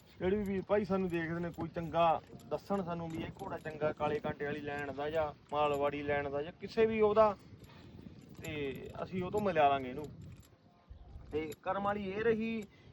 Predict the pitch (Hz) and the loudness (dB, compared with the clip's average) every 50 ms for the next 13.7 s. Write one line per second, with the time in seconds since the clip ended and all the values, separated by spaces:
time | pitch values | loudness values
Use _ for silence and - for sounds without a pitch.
0 | - 202 208 190 202 190 190 196 190 208 208 214 214 - 208 202 180 170 - 208 | -2 -2 0 2 6 8 8 8 8 8 4 2 0 0 -2 -2 -2 -2 -2 -4
1 | 190 180 190 - - 180 170 214 220 226 226 220 208 185 - - - - - _ | -2 -2 -2 -4 -4 -4 0 2 4 6 6 4 4 0 -6 -14 -20 -20 -20 _
2 | - - - - - - - - 190 185 - - 190 196 185 175 185 180 180 180 | -20 -20 -20 -20 -20 -20 -14 -10 -10 -8 -6 0 2 2 2 2 0 -6 -8 -8
3 | 180 180 190 185 190 185 180 196 196 185 196 196 196 196 190 - - - - - | -6 -6 -6 -6 -6 -6 -6 -6 -4 -4 -4 -4 -6 -6 -8 -10 -14 -18 -20 -20
4 | - - - - - - - 190 180 175 - - - - - - - - - - | -20 -20 -20 -20 -20 -16 -12 -10 -8 -8 -10 -12 -14 -16 -16 -18 -20 -20 -16 -8
5 | - 175 175 - - 196 202 208 190 180 185 196 196 196 196 180 - - - - | -6 -6 -4 -4 -2 -2 0 0 0 0 0 0 0 2 0 0 -2 -4 -14 -16
6 | - 190 180 165 175 180 180 180 175 160 147 - - 185 180 175 214 220 - 180 | -12 -12 -8 -2 4 6 6 6 6 4 2 -4 -8 -4 -2 0 0 0 0 0
7 | 180 196 - 196 208 202 214 214 196 185 175 180 175 - 214 208 208 214 214 196 | -4 -4 -4 -6 -6 -4 -2 -2 0 0 0 0 0 -2 -2 0 0 0 -2 -2
8 | - - - - - - - - - - - - - - 175 170 165 160 160 160 | -8 -18 -20 -20 -20 -20 -20 -20 -20 -20 -20 -20 -16 -8 -6 -4 -4 -4 -4 -6
9 | 151 151 151 147 143 143 139 - - - - - - 175 175 175 185 190 185 175 | -6 -6 -8 -8 -10 -10 -12 -14 -16 -18 -16 -10 -6 -4 -2 0 2 2 2 2
10 | - 170 170 165 165 165 160 160 160 156 156 151 147 143 156 170 170 180 180 180 | 2 0 -4 -2 -2 -2 -2 -2 -2 -2 -2 -4 -2 2 4 6 6 8 8 6
11 | 180 180 170 165 175 170 170 170 170 170 190 208 - - - - - 165 156 139 | 6 6 2 -2 -2 0 2 2 2 2 -2 -4 -10 -16 -12 -6 -2 0 2 2
12 | 139 - 170 165 165 160 156 - - - 160 156 165 220 240 - - - - - | 2 2 2 0 0 0 -2 -2 -4 -8 -8 -6 -4 -6 -6 -6 -10 -14 -14 -16
13 | - - - - - - - 151 175 208 220 220 220 | -20 -20 -20 -20 -10 -2 2 2 4 6 4 4 2